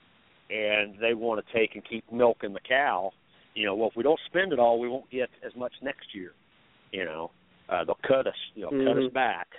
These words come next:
Speaker 1: um, and et cetera. There was a school that I went to years ago, uh, in California, and it was called the Center for Employment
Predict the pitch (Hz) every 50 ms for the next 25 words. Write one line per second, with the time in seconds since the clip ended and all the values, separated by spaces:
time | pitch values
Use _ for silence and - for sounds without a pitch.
0 | - - - - - - 107 101 95 90 92 92 90 87 104 - - - - 139
1 | 139 - _ - 107 98 113 123 117 107 110 - - - - 196 196 180 147 127
2 | 117 117 117 120 123 - _ - - 127 113 107 110 120 127 131 120 - 104 92
3 | - 113 117 110 101 95 92 - _ _ _ _ _ _ _ _ _ _ _ _
4 | _ - 107 95 87 87 95 101 98 - - 127 127 123 113 - - _ - 127
5 | 127 120 107 92 87 92 95 - _ _ _ _ _ 113 107 101 95 104 - -
6 | - 135 143 139 117 110 - - 185 190 196 180 - - 151 139 135 131 - -
7 | 147 143 143 135 131